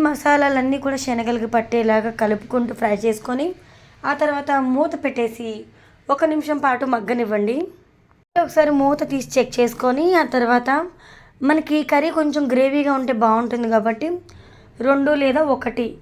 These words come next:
తీసుకోండి టమాటాలు, సన్నని ముక్కలుగా కట్ చేసుకొని అయితే వేసుకోవాలి. ఇప్పుడు టమాటాలు మగ్గిన తర్వాత వాటర్ అనేది యాడ్ చేసుకోవాలి. వాటర్ అనేది మనకి గ్రేవీ ఎంత కావాలి అనే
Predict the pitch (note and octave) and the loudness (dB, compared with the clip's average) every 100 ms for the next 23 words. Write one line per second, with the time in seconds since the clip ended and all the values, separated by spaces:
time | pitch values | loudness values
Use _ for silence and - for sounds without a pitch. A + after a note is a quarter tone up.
0 | - - C4+ C4+ - B3+ A#3+ A3+ A3 A3+ | -20 -10 -8 -8 -4 -2 -2 -2 0 0
1 | A#3 A3 B3+ F4+ - - - - - C#4 | 0 0 0 -4 -8 -20 -20 -14 -4 0
2 | C#4 C4+ C4+ C#4 C4+ C#4+ C4 G#3 B3+ A#3+ | 0 0 -2 -2 -2 0 0 0 -2 -2
3 | A#3+ A#3+ A3+ G#3 G#3+ - A3+ G#3 G#3 D4+ | -2 0 0 0 -2 0 0 2 0 -4
4 | - - - - - _ _ _ - D4 | -8 -14 -20 -20 -20 _ _ _ -8 -8
5 | D4 F4+ E4+ E4 D#4+ D#4 D4 C#4+ C#4+ C#4+ | -4 0 2 4 2 4 4 4 4 2
6 | C#4 B3+ G#3 G3+ C4 C4 A#3+ A#3 A#3 D4 | 2 0 0 0 2 2 4 4 2 2
7 | C#4 A3+ A3+ A#3+ B3+ B3 A#3+ G3+ G3+ - | 4 4 4 2 0 2 2 0 0 0
8 | A3+ A3 A3 G#3 G#3 C4+ - - - - | 0 0 -4 -2 -2 -4 -10 -16 -20 -20
9 | - - B3+ C4 D4+ D#4+ D#4 D4+ C#4 C4+ | -20 -4 2 2 2 2 2 0 -2 -4
10 | B3 B3 B3 A#3+ F#3 A#3 C4+ D#4 C#4 A#3+ | -4 -6 -6 -8 -2 2 2 2 -2 -4
11 | A3+ B3+ B3 A3 A3 G#3+ A#3+ - - - | -4 -2 0 0 0 -2 -4 -8 -16 -20
12 | - - B3 | -20 -8 -4